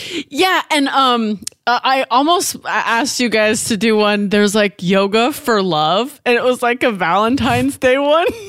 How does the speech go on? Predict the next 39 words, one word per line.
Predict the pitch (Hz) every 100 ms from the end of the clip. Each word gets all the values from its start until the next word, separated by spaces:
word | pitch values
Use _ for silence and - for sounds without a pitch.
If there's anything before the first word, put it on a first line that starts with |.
| 392 339 - _ _ _ -
And | 320 277
I | 247 254 269 262
just | 269 427
watched | 381 302 302 -
the | 339 277
little | 240 233 240
beginning | 214 226 202 202 220
of | 226 226
it, | 247 226
and | 233
I, | 233 -
she | - - - - - - 359
was, | 349 320
it | 311 320
was | 370 381 294
just | 302 285 -
so | 247
funny. | 254 - 226 220
And | 208 214
I | 214
was | 208
like, | 202 190 -
"I | 254
don't | 320 233
know | 220 208
that | 175
this | 196 -
is | 208 180
right | 185 214 -
for | 262 -
us," | 214 330 466 - -
but | 233 220 214 175
it | 240
was. | 233 220 214 202 202
So | - - - 240 208
just | 196 226 -
if | 233
you | 226 214
want, | 214 220